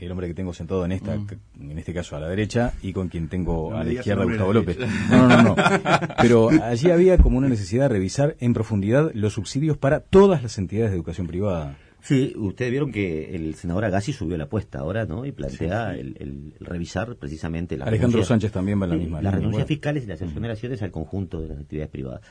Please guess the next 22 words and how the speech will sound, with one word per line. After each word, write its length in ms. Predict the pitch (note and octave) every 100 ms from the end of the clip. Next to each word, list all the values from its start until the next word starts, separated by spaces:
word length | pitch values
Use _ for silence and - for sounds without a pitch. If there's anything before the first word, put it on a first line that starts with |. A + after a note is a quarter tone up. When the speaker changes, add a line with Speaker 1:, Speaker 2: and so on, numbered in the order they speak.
| _
Speaker 3:
Lo 100 | -
que 80 | -
a 20 |
mí 60 | B2+
me 140 | D3
parece 420 | G#2 D#2+ F#2+ F#2+ D2+
de 80 |
todo 180 | C#2+ F2+
punto 140 | F2+ D#2
de 40 |
vista 120 | D2
sensato, 560 | D2+ B1+ C2 D2 - -
¿no? 120 | G#2 - - _
Lo 120 | C#2
público, 320 | - D2 D2 G#2
lo 160 | D#3
público, 460 | G3 D#3 D3+ D3+ D#3
lo 160 | - D#2
privado 420 | D#2+ D2+ E2+ -
es 100 | D2+
lo 100 | D2+
privado. 400 | B1+ B1+ B1 B1